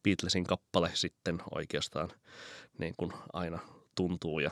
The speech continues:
ja suht-, niin kuin tämä jälkimmäinen kirjaesimerkki suhtautuu sitten niihin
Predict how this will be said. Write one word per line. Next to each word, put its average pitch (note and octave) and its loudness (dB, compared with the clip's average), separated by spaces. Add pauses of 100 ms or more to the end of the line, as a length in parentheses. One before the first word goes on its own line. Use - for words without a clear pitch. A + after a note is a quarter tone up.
(140)
ja E2+ -4
suht-, - -6
niin D#2+ -4
kuin D#2+ -4
tämä D#2+ -2
jälkimmäinen E2 -4
kirjaesimerkki F#2 -2
suhtautuu F#2 -6
sitten - -6
niihin F#2 -6